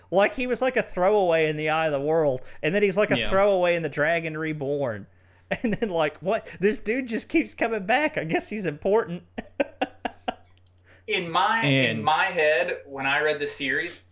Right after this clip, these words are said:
Speaker 3: this was, in, in book one and book three,
Speaker 1: Mm-hmm.
Speaker 3: Talonvor was, like,
Speaker 1: Nothing. Uh, he's just
Speaker 3: mid-twenty? No, no, no, no.
Speaker 1: Yeah.
Speaker 3: Like,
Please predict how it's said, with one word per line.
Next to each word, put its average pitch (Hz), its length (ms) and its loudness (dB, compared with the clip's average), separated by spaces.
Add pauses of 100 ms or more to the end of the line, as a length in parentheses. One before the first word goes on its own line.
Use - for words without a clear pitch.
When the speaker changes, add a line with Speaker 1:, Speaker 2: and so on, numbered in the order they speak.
(120)
Speaker 3:
this 156 480 -2
was, 190 220 -2 (1000)
in, 165 160 -2 (100)
in 175 200 -4
book 214 240 2
one 202 280 2
and 170 160 -4
book 165 240 0
three, 123 540 -4
Speaker 1:
Mm-hmm. 131 100 -10 (320)
Speaker 3:
Talonvor 147 240 2
was, 127 140 -8
like, 104 300 -2 (800)
Speaker 1:
Nothing. 151 460 0 (380)
Uh, 196 140 2
he's 165 260 2
just 233 160 -4
Speaker 3:
mid-twenty? 165 480 2
No, 202 120 2
no, 240 100 2
no, 233 140 4
no. 226 140 4
Speaker 1:
Yeah. - 40 4
Speaker 3:
Like, 170 140 2